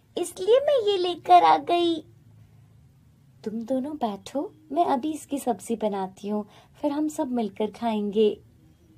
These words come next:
सुषमा देखती है कि ब्रोकली का सिर्फ एक ही फूल है। एक फूल और होता तो अच्छा था,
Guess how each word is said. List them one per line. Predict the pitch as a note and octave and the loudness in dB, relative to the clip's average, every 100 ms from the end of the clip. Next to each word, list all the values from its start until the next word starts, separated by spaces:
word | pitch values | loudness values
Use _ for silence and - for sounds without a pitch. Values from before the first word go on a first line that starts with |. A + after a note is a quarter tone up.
| _ | _
सुषमा | - - E4 - F#4 | -10 -6 -6 -2 -2
देखती | E4 A3+ A3+ - - E4 | 2 2 2 -2 -6 -4
है | C4 C#4+ E4 - - - | 0 -2 -2 -12 -20 -8
कि | F4+ F4+ | -2 -2
ब्रोकली | G3+ G#3 F#3+ F#3+ C#4+ E4+ | 2 2 2 -2 -4 -2
का | - C#4 D#4+ - - - | -2 -4 -4 -14 -20 -4
सिर्फ | A4 G#4+ - | -4 -4 -8
एक | - D4+ - | -6 -6 -4
ही | - E4 - | -4 -4 -2
फूल | A3 F#3+ | -2 -2
है। | F#3 G#3+ F3 - _ _ _ _ _ _ _ _ _ _ - - | 2 2 2 -2 _ _ _ _ _ _ _ _ _ _ -16 -8
एक | C4 C4+ _ | -8 -8 _
फूल | - C#4 C#4+ D4 _ - | -10 -6 -6 -8 _ -6
और | A#3 B3 | -4 -4
होता | C#4 D4 - C#4+ - _ - | -6 -8 -6 -8 -10 _ -10
तो | |
अच्छा | E4+ B3 - - A3+ | -8 -8 -10 -6 -6
था, | A3+ A3+ A#3 | -4 -4 -4